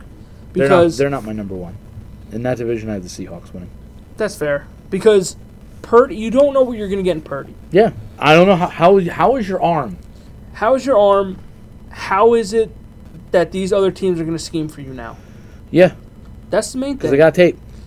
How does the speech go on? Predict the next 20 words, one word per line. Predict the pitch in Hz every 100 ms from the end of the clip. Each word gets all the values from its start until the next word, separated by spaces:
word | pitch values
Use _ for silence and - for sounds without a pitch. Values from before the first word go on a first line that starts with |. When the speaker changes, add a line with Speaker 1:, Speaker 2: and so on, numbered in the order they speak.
| - - - -
Speaker 2:
Look, | 160 151
Bosa's | 165 180 185 202
not | 214 208
there | 190 190
yet. | 196 220 - - - -
Granted, | 180 175 170
I | 160
think | 156 175
a | 170
contract | 180 165 175 165
is | -
coming. | 170 147 160 - - -
Speaker 1:
Yeah, | 151 151
I, |
I, | 190 175
I | 165 - 156
think | 170 175
he | 156
will | 139 139
be. | 139 139